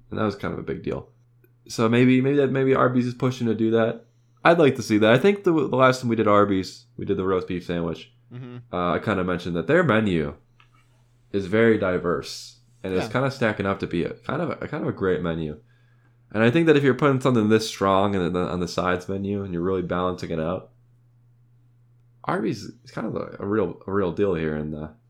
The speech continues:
Speaker 1: fast food competition.
Speaker 2: Yeah, I'm looking at the sides menu right now, and, uh, I'd kinda like to go into this. So we,
Speaker 1: Okay.
Speaker 2: yeah, we have the two that we talked about, the, the white cheddar mac and cheese and the, the loaded chicken bacon ranch
Speaker 1: Yeah.
Speaker 2: mac and cheese. Then we have nuggets,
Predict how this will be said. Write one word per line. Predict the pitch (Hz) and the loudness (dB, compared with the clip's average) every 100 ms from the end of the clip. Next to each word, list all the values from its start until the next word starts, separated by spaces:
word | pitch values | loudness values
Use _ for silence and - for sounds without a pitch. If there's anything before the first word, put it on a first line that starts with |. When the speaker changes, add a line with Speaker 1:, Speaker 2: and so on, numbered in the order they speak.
| - | -10
Speaker 1:
fast | 87 85 - | -8 -6 -6
food | 87 | -8
competition. | 92 82 78 87 - - _ _ _ - | -6 -8 -6 -8 -8 -16 _ _ _ -12
Speaker 2:
Yeah, | - 269 | -2 0
I'm | 269 | 0
looking | 277 349 370 | -2 -4 -4
at | 403 | -4
the | - 208 | -2 -2
sides | 226 220 151 | 2 0 0
menu | 151 131 | -4 -2
right | 123 120 | -2 -4
now, | 123 120 120 | -4 -4 -4
and, | 135 131 127 123 | -4 -6 -6 -6
uh, | 131 123 120 | -4 -4 -2
I'd | 208 - | -4 -2
kinda | 294 320 | -2 2
like | 233 208 | 0 0
to | 175 160 147 | -2 -4 -4
go | 151 170 | -4 -4
into | 165 113 | -4 -8
this. | 107 113 | -10 -14
So | - - 180 175 165 156 | -16 -8 -2 0 0 -2
we, | 139 175 143 | -6 -4 -2
Speaker 1:
Okay. | 113 - 247 233 | -4 -8 -20 -6
Speaker 2:
yeah, | 240 | -2
we | 196 | 0
have | 214 277 | 2 2
the | 294 | 0
two | - 220 | -4 0
that | 196 | 0
we | 160 | 0
talked | - 147 120 | 0 -2 -2
about, | 135 123 120 | -2 -2 -4
the, | 131 123 123 120 | -2 -2 -2 -4
the | |
white | 123 127 | -2 -2
cheddar | - 131 127 | -2 -4 -4
mac | 120 117 | -6 -8
and | 123 | -10
cheese | 113 127 123 113 | -12 -10 -10 -10
and | 123 117 | -14 -12
the, | 117 117 | -12 -12
the | 117 | -10
loaded | 120 131 127 110 113 110 _ | -2 0 0 -2 -6 -12 _
chicken | - 147 123 | -6 -6 -4
bacon | 123 117 | -8 -8
ranch | 117 127 117 | -10 -8 -6
Speaker 1:
Yeah. | - | -6
Speaker 2:
mac | 123 113 120 | -6 -8 -10
and | |
cheese. | 104 120 120 127 - _ _ _ _ _ _ _ _ _ - | -16 -16 -16 -16 -18 _ _ _ _ _ _ _ _ _ -2
Then | 190 | 2
we | 226 | 4
have | 226 196 190 | 2 0 -2
nuggets, | 175 147 165 - - - | -2 0 -4 -6 -10 -12